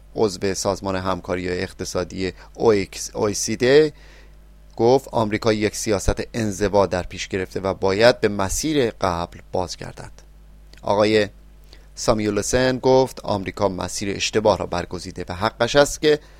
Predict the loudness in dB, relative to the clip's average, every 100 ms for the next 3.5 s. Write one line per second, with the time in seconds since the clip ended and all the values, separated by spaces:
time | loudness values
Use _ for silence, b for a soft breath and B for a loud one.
0 | b b b -2 -2 -4 -6 -6 -4 -6
1 | -4 -4 -6 -10 -14 -20 -20 -20 -2 2
2 | 4 2 4 0 2 -2 0 0 2 0
3 | -2 2 4 4 -2